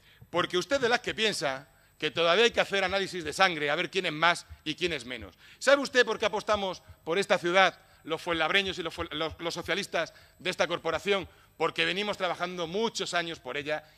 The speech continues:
y sabemos lo que toca en cada momento. Ha habido momentos en los que ha tocado construir ciudad, ha habido momentos en los que ha habido, en los que ha habido que hacer apuesta por, eh, por políticas sociales más en profundidad, porque estábamos inmersos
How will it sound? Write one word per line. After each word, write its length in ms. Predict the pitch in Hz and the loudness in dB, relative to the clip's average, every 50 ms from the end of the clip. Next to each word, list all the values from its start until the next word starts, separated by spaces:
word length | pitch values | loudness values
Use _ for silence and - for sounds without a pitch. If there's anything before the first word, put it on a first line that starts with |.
| _ _ | _ _
y 120 | 175 180 | -8 -6
sabemos 580 | 160 - 175 170 180 208 208 202 202 202 190 - - - - | 0 2 4 4 6 4 4 2 0 -2 -4 -8 -14 -16 -8
lo 220 | 131 151 185 196 - | -2 -2 -2 0 0
que 100 | 185 170 | -2 -2
toca 240 | - 185 - 180 | -2 -2 -2 -2
en 80 | 170 160 | -2 0
cada 240 | - 175 170 160 156 | 2 2 2 2 2
momento. 480 | 147 147 151 147 139 - - 113 - - - - - | 0 -2 -6 -8 -8 -10 -12 -14 -14 -16 -20 -2 4
Ha 120 | 151 202 | 6 6
habido 200 | 220 233 226 220 | 6 6 2 0
momentos 420 | 208 190 196 202 202 165 190 165 | -2 -2 -2 -4 -4 -6 -8 -8
en 80 | 180 165 | -8 -8
los 80 | 156 - | -6 -4
que 100 | 190 190 | -4 -4
ha 40 | |
tocado 400 | 175 175 170 180 180 185 180 160 - - _ _ - | -4 -2 0 0 0 0 0 -4 -8 -14 _ _ -8
construir 400 | 160 156 - - 147 165 190 - | -6 -6 -6 -6 -4 -4 -4 -4
ciudad, 360 | - 139 151 156 156 156 - - - - - | -4 -2 0 0 0 0 -2 -10 -18 -6 2
ha 80 | 165 196 | 4 4
habido 200 | 220 233 226 220 | 6 6 2 0
momentos 540 | 185 185 202 202 170 147 196 196 170 - - - - - | 2 0 0 -2 -2 -2 -4 -4 -4 -8 -14 -18 -10 -4
en 100 | 151 151 | -2 0
los 120 | 160 160 | 2 2
que 60 | 165 | 2
ha 20 | 175 | 2
habido, 180 | 190 196 202 - | 2 0 -2 -2
en 200 | 175 165 160 135 | -4 -4 -4 -4
los 180 | 156 160 151 - | -4 -4 -4 -2
que 120 | - 156 | 0 0
ha 20 | |
habido 240 | 170 190 196 190 190 | 2 2 2 2 0
que 60 | - | 0
hacer 340 | 156 - - 185 185 165 131 - - - - - | -2 -2 0 0 -2 -2 -2 -6 -16 -20 -4 0
apuesta 580 | 147 143 - - 202 202 - - 180 151 - | 0 0 2 2 2 2 2 2 0 0 2
por, 220 | 160 160 147 - - - - - - | 0 -2 -2 -4 -8 -18 -20 -12 -6
eh, 240 | 147 139 139 139 - - - | -4 -2 -2 -4 -4 -2 0
por 200 | 165 170 147 - | 0 0 0 0
políticas 460 | - 151 165 190 165 208 - 196 - | -2 -2 -2 -2 -4 -2 0 0 0
sociales 500 | - 170 - 175 185 185 175 160 139 - - - - _ | 0 -2 0 2 2 2 2 2 -4 -8 -14 -20 -18 _
más 240 | - 180 202 196 208 | 6 6 8 8 8
en 80 | 196 | 4
profundidad, 420 | 156 175 165 165 160 143 156 175 170 | 0 -2 -6 -6 -4 0 2 2 2
porque 220 | 240 196 - 147 | 2 -2 -6 -10
estábamos 400 | 127 - 185 180 180 185 170 151 | -4 0 2 2 2 0 -4 -6
inmersos 440 | 165 160 180 190 165 - 165 143 | -8 -6 -4 -4 -4 -4 -6 -8